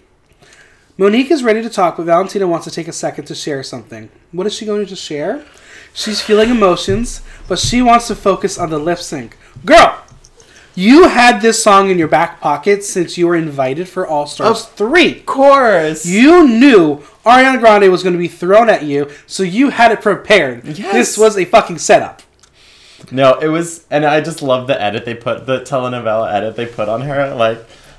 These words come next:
Speaker 2: I just hope that happens again. That was such a great moment.
Speaker 1: Yeah, so when we
Speaker 2: <laughs>
Speaker 1: finally get our one-on-one time,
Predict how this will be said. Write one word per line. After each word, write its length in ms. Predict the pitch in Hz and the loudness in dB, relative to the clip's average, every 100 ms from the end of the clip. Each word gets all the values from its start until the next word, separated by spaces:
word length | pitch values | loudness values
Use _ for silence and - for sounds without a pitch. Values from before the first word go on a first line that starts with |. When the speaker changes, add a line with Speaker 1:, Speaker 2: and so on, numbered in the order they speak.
| - | -10
Speaker 2:
I 80 | 135 | -8
just 180 | 165 | -8
hope 180 | 160 143 | -8 -6
that 120 | 131 | -4
happens 360 | 113 98 113 107 | -2 -4 -6 -12
again. 300 | 101 101 98 | -10 -8 -6
That 120 | 107 | -6
was 140 | 113 113 | -6 -8
such 140 | - | -10
a 60 | 123 | -10
great 320 | 98 95 92 | -8 -10 -8
moment. 320 | 95 95 107 | -10 -8 -4
Speaker 1:
Yeah, 220 | 131 120 | -4 -6
so 440 | - - 208 202 180 | -8 2 4 4 2
when 120 | 214 | 0
we 60 | 220 | 2
Speaker 2:
<laughs> 60 | 392 | 2
Speaker 1:
finally 260 | 254 240 | 0 2
get 180 | 220 214 | 4 4
our 180 | 180 170 | 4 0
one-on-one 400 | 165 160 151 139 | 0 0 0 -6
time, 340 | - 127 127 | -8 -10 -10